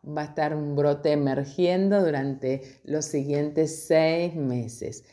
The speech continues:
Sagitario. Bueno, si vos sos ascendente en Sagitario, acá hay una, <laughs> con esta lunación,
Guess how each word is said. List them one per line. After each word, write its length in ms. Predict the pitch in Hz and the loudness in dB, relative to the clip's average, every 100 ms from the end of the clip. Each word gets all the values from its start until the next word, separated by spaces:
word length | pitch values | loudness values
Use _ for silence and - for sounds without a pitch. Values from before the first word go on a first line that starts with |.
| _ _ | _ _
Sagitario. 1300 | - 196 190 196 208 - - 147 156 156 151 131 120 113 - _ | 0 2 2 0 -2 0 2 4 6 6 4 0 -2 -8 -18 _
Bueno, 260 | 139 143 135 | -4 -4 -4
si 160 | 135 127 | -6 -6
vos 160 | 135 | -6
sos 380 | 135 165 165 165 | -4 0 2 2
ascendente 640 | 175 170 151 151 156 156 | 0 0 0 2 0 0
en 80 | 165 | -4
Sagitario, 1300 | 160 160 160 147 143 151 135 135 135 139 160 190 - | -4 -6 -4 -4 0 2 2 2 2 2 -2 -8 -14
acá 260 | 151 139 135 | -16 -6 0
hay 200 | 139 127 | 2 2
una, 580 | 127 127 135 190 214 - | 0 -2 -2 -2 -4 -4
<laughs> 720 | 240 214 - 220 - 294 233 - | -6 -4 -6 -8 -6 -4 -2 -2
con 220 | 143 165 | 0 0
esta 340 | 214 165 135 | 0 0 0
lunación, 800 | 139 175 196 160 143 147 143 143 | 0 2 2 0 -2 0 0 0